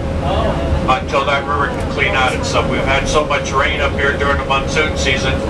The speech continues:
that, uh, it was really overflowing down there and, uh, was just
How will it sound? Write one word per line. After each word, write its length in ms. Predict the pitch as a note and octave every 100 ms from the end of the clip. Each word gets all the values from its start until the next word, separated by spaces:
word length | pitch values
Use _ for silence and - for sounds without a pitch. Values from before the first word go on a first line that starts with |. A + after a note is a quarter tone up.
| - - - -
that, 240 | B2 B2 -
uh, 340 | B2 A#2+ A#2+
it 140 | B2+ B2
was 140 | B2
really 260 | - C#3+ C3+
overflowing 680 | C3+ - - - C3+ C3+ B2
down 260 | A#2+ D3+
there 280 | D3+ D3+ E3
and, 220 | E3+ -
uh, 220 | E3+ E3 D#3
was 180 | D#3 -
just 200 | F3